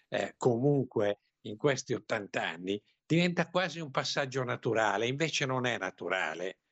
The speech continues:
Quello è stato un trauma della fine, eh, di una, eh, dittatura, un trauma positivo, un trauma catartico.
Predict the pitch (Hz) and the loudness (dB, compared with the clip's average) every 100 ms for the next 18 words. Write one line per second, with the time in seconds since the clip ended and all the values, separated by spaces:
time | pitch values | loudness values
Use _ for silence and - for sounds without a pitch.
0 | _ _ _ _ _ - 185 127 131 - | _ _ _ _ _ 0 0 0 -6 -2
1 | 135 101 127 120 151 143 160 165 170 175 | -4 -2 -4 0 2 2 0 0 -2 -2
2 | 170 147 120 131 131 - 151 165 160 156 | -4 -4 0 0 0 -2 0 2 2 -2
3 | _ _ - 135 123 120 110 139 131 127 | _ _ -2 2 2 2 0 0 2 2
4 | 127 123 107 127 110 127 - 123 107 87 | 2 0 0 -2 -2 -4 -4 -2 -2 -2
5 | 87 92 - _ _ _ _ 139 131 160 | 0 -2 -8 _ _ _ _ 0 2 2
6 | 165 156 143 151 131 131 131 120 98 95 | 0 -2 0 2 2 0 -4 -2 2 0
7 | 104 - 151 151 143 - 131 143 95 90 | 0 0 0 0 -4 -4 -4 -2 -2 -6
8 | - - - 113 101 87 | -8 -6 -4 0 0 -2